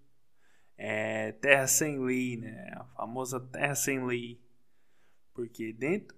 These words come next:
é todo mundo bebendo. Quentão, essas coisas. E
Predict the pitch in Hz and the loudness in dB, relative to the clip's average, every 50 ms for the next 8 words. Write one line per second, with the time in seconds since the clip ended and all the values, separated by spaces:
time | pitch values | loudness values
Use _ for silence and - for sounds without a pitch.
0 | - - - 127 - - 151 156 165 160 156 156 151 143 139 143 143 139 139 120 | -20 -10 -10 -8 -6 -4 -4 -2 -2 -2 -2 -2 -2 0 0 2 2 2 2 0
1 | 110 107 104 110 117 117 - - - 127 123 123 123 123 127 - - - 131 131 | 0 0 -4 -8 -10 -12 -12 -12 -12 -12 -10 -10 -10 -12 -14 -12 -6 -4 -2 0
2 | 131 127 127 123 120 117 113 110 107 107 104 101 104 104 101 101 - - - - | 0 0 0 0 0 0 0 -2 -4 -6 -8 -12 -14 -16 -18 -20 -20 -20 -20 -20
3 | - - - - - - - 135 - - - - 117 - - - - - - 147 | -20 -20 -20 -20 -20 -20 -20 -12 -10 -8 -6 -6 -2 -2 -2 -2 -4 -6 -2 0
4 | 143 143 143 139 139 131 127 120 117 113 110 107 - - - - - - - - | 0 2 2 4 4 2 2 0 -2 -4 -6 -10 -12 -14 -20 -20 -20 -20 -20 -20
5 | - - - - - - - - - - - - - - - - - - - - | -20 -20 -20 -20 -20 -20 -20 -20 -20 -20 -20 -20 -20 -20 -20 -20 -20 -20 -12 -10
6 | 113 110 107 | -10 -10 -10